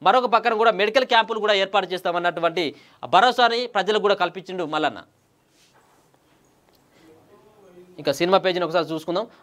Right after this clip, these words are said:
డార్లింగ్ ఆలియా స్టైలిష్ ప్రమోషన్ అట ఆలియా భట్కు సంబంధించి. బ్రేకప్, దిశా పటాని టైగర్ ఫ్ర-, ష్రాఫ్ విడిపోయారు. సార్ ఫస్ట్ లుక్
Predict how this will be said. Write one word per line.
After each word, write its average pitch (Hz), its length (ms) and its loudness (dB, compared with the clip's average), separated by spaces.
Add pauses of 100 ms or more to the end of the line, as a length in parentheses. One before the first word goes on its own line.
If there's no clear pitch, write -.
డార్లింగ్ 208 480 4
ఆలియా 196 400 2 (500)
స్టైలిష్ 220 440 0
ప్రమోషన్ 180 360 -4
అట 165 280 -2 (520)
ఆలియా 147 220 -4
భట్కు 135 200 -6
సంబంధించి. 117 420 -12
బ్రేకప్, 156 600 2
దిశా 160 240 -4
పటాని 190 420 -2
టైగర్ 165 320 -4
ఫ్ర-, 160 180 -18 (960)
ష్రాఫ్ 165 280 0
విడిపోయారు. 143 580 -2 (1700)
సార్ 214 340 6 (260)
ఫస్ట్ 185 180 -8
లుక్ 208 240 -2